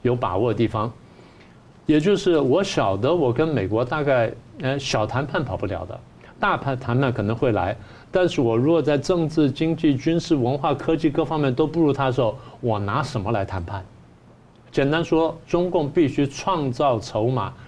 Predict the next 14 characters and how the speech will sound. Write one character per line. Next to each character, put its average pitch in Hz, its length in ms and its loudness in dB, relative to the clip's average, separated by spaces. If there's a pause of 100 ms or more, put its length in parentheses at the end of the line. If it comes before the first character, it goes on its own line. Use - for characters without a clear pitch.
(100)
来 110 160 0
跟 127 120 0
美 110 220 2
国 107 140 0
谈 101 200 -6
判。 117 200 -4 (320)
那 151 120 0
怎 151 140 0
么 160 80 2
创 165 180 0
造 147 120 2
筹 160 100 0
码 123 160 0
呢？ 104 180 -2